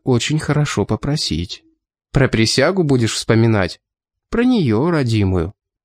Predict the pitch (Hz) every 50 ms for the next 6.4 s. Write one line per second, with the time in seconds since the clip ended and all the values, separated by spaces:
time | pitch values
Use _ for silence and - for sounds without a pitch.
0 | _ _ - 113 104 113 127 127 127 - 170 185 175 147 123 - - - 117 113
1 | 101 92 - 107 101 - - - 95 82 - _ _ _ _ _ - 101 107 120
2 | 151 196 202 190 175 160 151 - 165 147 135 - - 139 139 127 - - 123 123
3 | 123 117 127 147 147 131 139 135 110 92 - _ _ - 98 110 131 143 165 180
4 | 208 214 - 214 196 - 151 120 110 101 90 - _ _ _ _ _ _ _ _
5 | _ _ - - - - - 226 240 - 214 180 180 190 - - - 220 175 -
6 | - - - - - 80 -